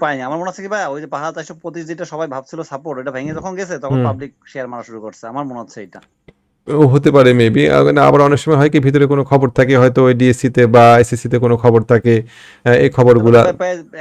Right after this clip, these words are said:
Speaker 1: এইটা,
Speaker 2: হুম।
Speaker 1: এটা যদি ইনসাইড নিউজ থাকতো তাহলে তো ভাই এই সন্ধ্যার পরে পাইতাম, সেটা তো কোনো কিছু
Speaker 2: তাই
Speaker 1: পাইনি।
Speaker 2: না? কোনো মিটিং বা কোনো কিছু যাতে পাবলিক, আহ,
Speaker 1: এটা,
Speaker 2: প-,
Speaker 1: এটা,
Speaker 2: পছন্দ
Speaker 1: এটা থাকলে ভাই হয়তো পাইতাম, সন্ধ্যার পর পর এই নিউজগুলো চলে আসতো, কিন্তু
Speaker 2: আচ্ছা,
Speaker 1: এগুলো
Speaker 2: আচ্ছা।
Speaker 1: কিছুই আসেনি।
Speaker 2: এটা
Speaker 1: তার মানে
Speaker 2: স-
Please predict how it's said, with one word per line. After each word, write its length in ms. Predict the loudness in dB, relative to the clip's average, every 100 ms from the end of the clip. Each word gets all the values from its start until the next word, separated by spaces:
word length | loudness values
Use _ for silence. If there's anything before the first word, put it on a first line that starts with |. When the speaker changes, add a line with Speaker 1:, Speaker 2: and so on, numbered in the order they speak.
| -16 -10
Speaker 1:
এইটা, 260 | -8 -8
Speaker 2:
হুম। 100 | -8
Speaker 1:
এটা 120 | -10
যদি 200 | -12 -10
ইনসাইড 260 | -12 -12 -12
নিউজ 160 | -14 -12
থাকতো 180 | -12 -10
তাহলে 160 | -10
তো 80 | -8
ভাই 200 | -10 -8
এই 380 | -12 -12 -12 -14
সন্ধ্যার 300 | -14 -12 -12
পরে 100 | -12
পাইতাম, 360 | -12 -12 -14 -16
সেটা 140 | -18
তো 80 | -14
কোনো 160 | -14
কিছু 140 | -16 -12
Speaker 2:
তাই 240 | -4 -2
Speaker 1:
পাইনি। 80 | -2
Speaker 2:
না? 200 | -4 -4
কোনো 200 | -4 -2
মিটিং 420 | -2 -2 -2 2
বা 100 | 2
কোনো 240 | 2 0 -2
কিছু 240 | -2 2
যাতে 180 | 2 2
পাবলিক, 440 | 0 0 -2 -2
আহ, 60 | -2
Speaker 1:
এটা, 520 | -2 -2 -6 -8 -8
Speaker 2:
প-, 60 | -6
Speaker 1:
এটা, 100 | -4
Speaker 2:
পছন্দ 220 | -4 -4
Speaker 1:
এটা 120 | -6
থাকলে 260 | -10 -10 -8
ভাই 100 | -8
হয়তো 140 | -10
পাইতাম, 360 | -10 -10 -10 -14
সন্ধ্যার 300 | -14 -14 -12
পর 140 | -12
পর 120 | -12
এই 100 | -12
নিউজগুলো 260 | -12 -12 -14
চলে 240 | -12 -10
আসতো, 260 | -10 _ -8
কিন্তু 60 |
Speaker 2:
আচ্ছা, 300 | -6 -6 -6
Speaker 1:
এগুলো 140 | -8 -8
Speaker 2:
আচ্ছা। 20 |
Speaker 1:
কিছুই 200 | -10 -10
আসেনি। 240 | -10 -10
Speaker 2:
এটা 120 | -10 -8
Speaker 1:
তার 60 |
মানে 220 | -8 -10
Speaker 2:
স- 100 | -12